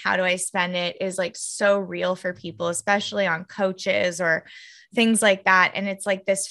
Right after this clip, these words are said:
fear-based thing around not wanting to invest in self. And so for me, that's really what it comes down to is, like, say some program costs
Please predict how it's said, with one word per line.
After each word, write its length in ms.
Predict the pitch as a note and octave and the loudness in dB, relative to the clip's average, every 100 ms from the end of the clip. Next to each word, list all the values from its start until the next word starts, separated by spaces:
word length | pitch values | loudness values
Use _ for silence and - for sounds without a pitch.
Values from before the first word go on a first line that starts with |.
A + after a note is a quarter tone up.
| - | -8
fear-based 720 | G#3+ G#3+ G#3+ G3 F3+ F3 - - | 0 2 2 2 0 -2 -8 -2
thing 360 | F#3+ F#3 F3+ - | 0 0 -4 -2
around 560 | F#3+ F3+ F3 F3 F3 - | 0 2 2 0 -4 -6
not 280 | G3+ F#3 F3 | -2 -2 0
wanting 280 | F#3+ F#3 F#3 | -2 -2 -2
to 100 | F3+ | -4
invest 440 | E3+ E3+ F3 - | -2 -2 -2 -6
in 120 | E3 E3 | -12 -8
self. 500 | - - - - - - - - - | -2 -2 -2 -6 -14 -20 -20 -20 -2
And 240 | G3+ G#3 G#3+ | 2 2 4
so 500 | A3 G3 G3 F#3+ - | 4 6 6 4 -2
for 140 | G#3 G3 | -2 0
me, 320 | G#3+ D4 A#3 | 0 2 2
that's 280 | G#3 - A3+ | 2 2 2
really 220 | G#3 G#3 | 2 2
what 140 | F#3 | 2
it 100 | - | 0
comes 300 | - F3 E3+ | -4 -8 -6
down 360 | - F3+ G#3 G#3+ | 0 2 4 2
to 260 | F#3+ E3 - | 0 0 0
is, 260 | F#3+ F#3 | 0 0
like, 340 | F#3+ E3+ F3 _ _ _ - | 2 2 2 _ _ _ -4
say 300 | - A3 A3 | 4 6 4
some 320 | A3 G3 G3+ | -2 -4 -2
program 600 | G3+ F#3+ F#3+ F#3 F3 F#3 | 2 4 4 2 0 -2
costs 580 | - F#3+ F3 F3 - | -4 2 4 2 -6